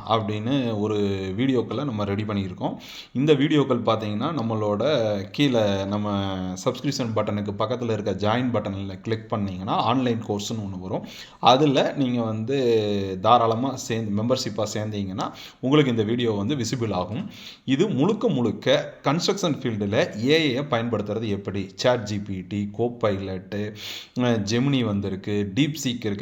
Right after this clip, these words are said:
இந்த மாதிரியான ஏ ஐ-க்களை பயன்படுத்தி நம்ம வந்து மெஷர்மெண்ட் எப்படி எடுக்கிறது, குவான்டிட்டி கால்குலேஷன் எப்படி பண்றது, ஒரு மெஷர்மெண்ட்டாக ஹேண்ட் ரிட்டன்ல பண்ணனதை நம்ம எப்படி உள்ள மெஷர்மெண்ட்டாக கன்வெர்ட் பண்ணி நம்ம எப்படி ப்ரெசன்டேஷன் பண்ணலாம், ஒரு கிளையண்ட்டுக்கு வந்து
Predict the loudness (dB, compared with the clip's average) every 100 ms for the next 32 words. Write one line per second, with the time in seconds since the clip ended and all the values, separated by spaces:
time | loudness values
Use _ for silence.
0 | -2 0 2 4 4 2 2 2 2 2
1 | 0 -4 -6 -4 -2 -2 -2 -4 -6 -4
2 | -4 -6 -12 -4 0 2 2 2 0 0
3 | 2 2 2 0 0 0 0 -2 -4 -2
4 | -4 0 2 4 2 0 2 0 0 -4
5 | -4 -6 -4 -2 -2 -2 -4 -6 -6 -6
6 | -10 -18 -8 2 2 4 2 4 4 4
7 | 2 2 2 2 2 2 2 0 0 0
8 | 0 0 0 0 0 0 0 0 2 2
9 | 2 2 2 0 -2 0 0 0 0 0
10 | 0 -2 0 0 0 0 0 -2 0 0
11 | 2 2 0 -2 -4 -6 -8 -10 -14 -18
12 | -20 -6 -2 2 2 2 -2 -2 0 0
13 | 0 0 0 0 2 0 2 0 0 -2
14 | -2